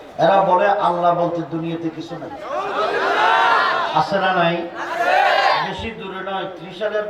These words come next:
নজরুল বিশ্ববিদ্যালয় আছে। আমার কাছে ডকুমেন্ট আছে, মিছা কথা না।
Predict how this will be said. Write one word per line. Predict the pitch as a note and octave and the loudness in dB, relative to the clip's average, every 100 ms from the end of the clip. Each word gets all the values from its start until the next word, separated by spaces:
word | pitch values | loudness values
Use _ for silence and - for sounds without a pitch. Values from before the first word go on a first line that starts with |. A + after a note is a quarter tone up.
| F3+ | -6
নজরুল | F3 F3 E3 | -8 -8 -10
বিশ্ববিদ্যালয় | D#3+ D#3+ G3 F3+ E3+ F3 F3 | -12 -12 -14 -10 -6 -4 -4
আছে। | D#3 - - - - C#4 F4 F#4 F4+ C4+ - D#5+ F#5+ F#4+ - D5+ D#5+ - - - - | -6 -10 -14 -18 -18 -8 -2 0 -2 -6 -2 0 2 0 -2 -6 -8 -8 -6 -6 -2
আমার | D#3 F#3+ F#3+ | 2 4 2
কাছে | G3 G#3 | 0 -2
ডকুমেন্ট | F3+ F#3+ F#3+ F3 | -4 -4 -2 -2
আছে, | E3 | -2
মিছা | D#3 D#3 F3 | -2 0 0
কথা | D#3+ D#3 | 0 -2
না। | - | -4